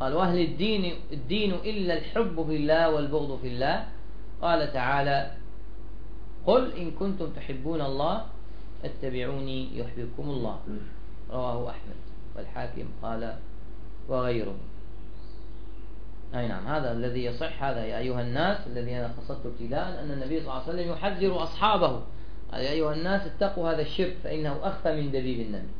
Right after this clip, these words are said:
وهذا يصح: "يا أيها الناس اتقوا هذا الشرك". ما يقولون هذا الشيء؟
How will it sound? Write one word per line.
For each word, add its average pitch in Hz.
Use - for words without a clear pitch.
وهذا 110
يصح: 117
"يا 101
أيها 117
الناس 160
اتقوا 247
هذا 247
الشرك". 240
ما 277
يقولون 254
هذا 202
الشيء؟ -